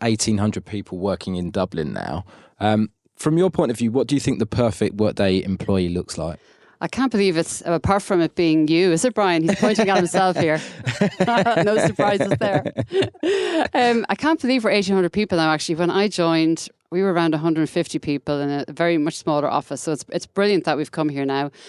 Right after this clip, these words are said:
Speaker 2: I don't think there is a perfect Workday employee. I think in Workday, we're very concerned about everyone bringing their own uniqueness. And when everyone bring,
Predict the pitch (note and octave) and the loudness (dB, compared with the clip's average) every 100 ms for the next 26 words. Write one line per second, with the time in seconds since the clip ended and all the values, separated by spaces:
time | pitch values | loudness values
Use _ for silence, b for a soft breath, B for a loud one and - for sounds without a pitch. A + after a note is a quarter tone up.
0 | B B B - C4 C#4 B3 - A#3 A3+ | B B B -2 2 2 2 2 2 0
1 | G3+ - G#3+ A3+ G3+ G3 G3+ G#3 G3+ F#3+ | -2 -2 -2 -2 -2 -4 -2 -2 -2 0
2 | F#3+ F#3+ A3+ A#3+ B B B F3 - G#3 | 0 2 0 -4 B B B -4 0 0
3 | G3+ - G3+ F3+ F#3 F#3 G3+ F#3+ - F3 | 0 -2 -2 2 0 0 0 0 0 -2
4 | E3 D#3+ F#3+ G3+ G3+ G3+ - G3 - F3+ | -2 -2 0 2 0 -2 -6 -10 -2 2
5 | F3 E3+ E3 F3+ F3 F3+ E3 F3 F3 E3 | 2 2 0 0 0 0 0 0 2 0
6 | D#3+ E3+ E3 D3+ D#3 E3 G3+ G3 - - | 0 0 0 2 0 0 -2 -2 -4 -4
7 | F3 E3 F3 E3+ F#3 G3 F#3+ E3+ F#3 F3 | 0 2 2 2 0 0 0 0 0 2